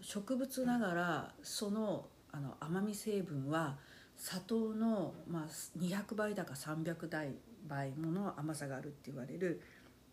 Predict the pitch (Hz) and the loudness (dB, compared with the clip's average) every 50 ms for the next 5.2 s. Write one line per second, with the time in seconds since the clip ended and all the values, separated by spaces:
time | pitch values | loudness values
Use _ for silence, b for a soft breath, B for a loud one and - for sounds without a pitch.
0 | - - - - - - - - - - - - - - 180 156 147 143 - - | -20 -20 -20 -20 -20 -20 -20 -20 -20 -20 -20 -20 -14 -10 -4 -4 -4 -4 -4 -6
1 | 143 139 147 151 160 170 170 160 160 - 185 165 160 147 139 - - - - 220 | -8 -8 -6 -4 -4 -2 -2 -2 -2 -2 -2 -2 -2 -2 -4 -4 -6 -2 0 0
2 | 226 240 247 220 - - 170 156 156 156 147 143 - - 139 - 160 151 156 147 | 2 2 2 0 0 0 -2 0 0 -2 -2 -4 -6 -10 -8 -8 -6 -6 -6 -8
3 | - - - - 147 147 147 151 147 139 - - - 208 196 196 175 - - - | -10 -12 -10 -6 -6 -6 -4 -6 -8 -8 -10 -8 -6 -2 -2 -2 -2 -4 -8 -14
4 | - - 214 214 202 156 147 B B B B B B B B B B - - 151 | -4 0 2 4 4 2 2 B B B B B B B B B B -10 -6 -4
5 | 143 139 131 | -2 -2 -2